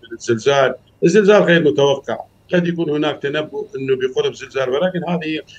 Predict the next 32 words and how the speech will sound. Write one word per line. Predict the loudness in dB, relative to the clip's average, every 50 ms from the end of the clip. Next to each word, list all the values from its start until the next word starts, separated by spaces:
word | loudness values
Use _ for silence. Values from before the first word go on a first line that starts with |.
| _ _ _
حالة | -2 0 2 2 0
كانت | 0 0 0 0 0 0 -2
متوقعة | -4 -2 0 0 0 0 -2 -4 -8 -8 -10 -12
جدًا، | -10 -4 -2 0 0 0
والمفروض | 0 0 -2 -6 -6 -8 -10 -12 -12 _ -20 -20 _ _ _ -8
الناس | -6 -4 -2 0 -2 -2 -4 -6
اللي | -8 -4 -2 -2 0
هي | 0 0
موجود | 2 2 2 2 0 -4 -6
على | -4 -4 -2 0 0 -2 -2 -6 _ _ _ _ -4 -2
قريب | 0 2 2 2
من | 2 2 4 2
مجاري | 2 2 2 0 0 0 0
الأنهر | -2 -2 -2 -2 -2 -4 -6 -8 -10 -14 _
وقريب | -8 -6 -6 -6 -6 -6
من | -6
الوديان | -6 -4 -4 -4 -2 -2 -2 -2 -2
وقريب | -4 -6 -6 -8 -8 -8 -8 -6
من | -2 -2
الشوارع، | -2 -2 -2 -2 0 0 0 -2 -4 -8 -18 _ _ -4
حتى | -2 2 4 4
الناس | 4 4 2 2 2 0 -2 -4
اللي، | -6 -6 -6 -6
اللي، | -6 -6 -6 -8 -6 -4 -2 -2 -2 -4 -6 -12 _ -12 -10
اللي | -10 -8
خرجت | -6 -2 0 0 0 0 0 -2 -2
اليوم | -4 -2 -2 0 0 0 -2
المفروض | -4 -6 -10 -12 -10 -10 -10 -12 _ -20 -20 _ _ _ _ -2
يعني، | 0 0 0 2 0 2 4
يعني | 4 2 2 2 0 0 0
يكون | 0 0 -2 -6 -8 -8 -4 -2 -2
ال-، | -2 -2